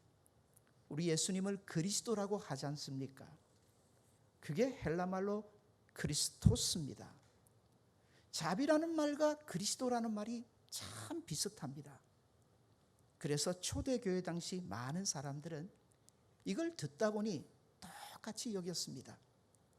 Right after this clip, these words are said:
그래서 초대교회 사람들은 예수님 하면 어떤 분으로 생각을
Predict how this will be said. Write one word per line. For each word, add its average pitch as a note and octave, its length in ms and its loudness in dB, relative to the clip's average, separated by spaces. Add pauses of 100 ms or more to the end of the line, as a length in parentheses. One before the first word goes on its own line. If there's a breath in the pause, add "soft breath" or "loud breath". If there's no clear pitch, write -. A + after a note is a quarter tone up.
(540)
그래서 G3+ 400 4
초대교회 C#4 840 4
사람들은 D#3+ 720 -4 (560)
예수님 D3 560 -2
하면 F3+ 320 -2 (400)
어떤 - 420 2
분으로 A3+ 300 2
생각을 F3+ 520 0